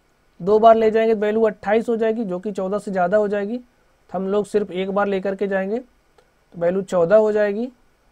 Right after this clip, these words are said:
और चार में से चार घटाएंगे, वैल्यू शून्य हो जाएगी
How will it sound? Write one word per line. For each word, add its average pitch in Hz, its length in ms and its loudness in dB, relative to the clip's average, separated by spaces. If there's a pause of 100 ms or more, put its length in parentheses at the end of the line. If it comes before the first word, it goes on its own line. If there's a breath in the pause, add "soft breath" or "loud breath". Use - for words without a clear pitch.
(120)
और 180 120 -4
चार 196 340 2
में 226 80 -2
से 214 120 -2
चार 202 280 0
घटाएंगे, 196 380 -2
वैल्यू 185 280 -4
शून्य 208 300 -4
हो 190 100 -4
जाएगी 165 380 -2